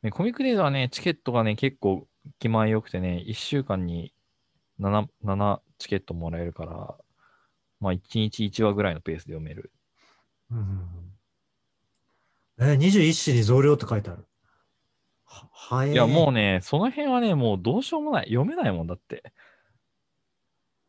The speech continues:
Speaker 2: もっとプレミアム。
Speaker 1: だ-、だ-、ビーラブとかさ、イーキスとか読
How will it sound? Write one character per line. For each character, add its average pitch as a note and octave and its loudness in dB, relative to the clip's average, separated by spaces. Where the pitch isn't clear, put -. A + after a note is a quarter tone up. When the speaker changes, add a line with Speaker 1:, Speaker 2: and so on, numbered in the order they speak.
Speaker 2:
も A#2 -6
っ - -12
と B2 -8
プ G#2 -6
レ G#2+ -2
ミ G2+ -2
ア E2+ -8
ム。 - -20
Speaker 1:
だ-、 F#2 -6
だ-、 - -6
ビ G3 0
ー E4 2
ラ E4 2
ブ B2+ 0
と - -10
か G#2+ -8
さ、 - -8
イ F#3 -2
ー A#3 -8
キ - -6
ス - -14
と E3+ -6
か D#2 -6
読 G2 -4